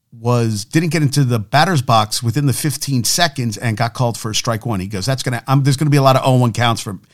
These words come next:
him." He ended up singling that at bat, but two and a half hours. So now we're speeding up the games. Great. We'll see how it, I'm just curious to see if I go to a game, what it's gonna be like.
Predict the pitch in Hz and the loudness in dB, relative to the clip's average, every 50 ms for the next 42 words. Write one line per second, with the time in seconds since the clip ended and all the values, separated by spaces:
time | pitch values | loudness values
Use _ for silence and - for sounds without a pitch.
0 | _ _ - 101 120 147 - - - _ - 151 160 160 139 101 - - 165 160 | _ _ -10 -8 -8 -8 -8 -12 -16 _ -2 0 2 2 2 2 2 2 4 4
1 | 156 143 123 117 110 107 107 104 98 - - 117 113 101 80 - - 104 92 - | 4 4 4 4 2 0 0 -2 -4 -4 0 0 0 0 0 -2 -6 -8 -10 -10
2 | - - - _ _ _ - 175 180 175 165 143 - 156 160 156 143 - 151 135 | -12 -20 -20 _ _ _ -2 0 2 2 2 2 2 2 2 2 2 0 2 2
3 | 139 143 143 143 127 - - 147 135 127 123 113 - 123 98 104 85 76 69 65 | 2 2 2 2 2 2 2 0 0 0 0 -2 -2 -4 -4 -4 -4 -4 -4 -6
4 | - - - - _ _ _ _ _ _ - 120 98 85 - _ _ _ _ _ | -8 -10 -14 -14 _ _ _ _ _ _ -4 -2 -2 -2 -4 _ _ _ _ _
5 | _ _ _ _ _ _ _ _ _ _ _ - 120 117 - 160 160 147 143 135 | _ _ _ _ _ _ _ _ _ _ _ -8 -6 -4 -2 0 2 2 2 2
6 | 117 - - 139 156 156 170 147 - - 160 156 143 131 127 - 117 - 139 127 | 0 0 0 0 0 0 0 -2 -2 0 0 2 2 2 0 0 -2 0 0 0
7 | 113 - 110 98 123 120 113 104 98 92 104 104 95 90 85 80 - 95 87 80 | -2 -2 -4 -2 -2 -2 -2 -4 -4 -4 -4 -4 -4 -6 -8 -8 -8 -8 -8 -8
8 | 85 80 78 71 69 | -6 -6 -8 -8 -10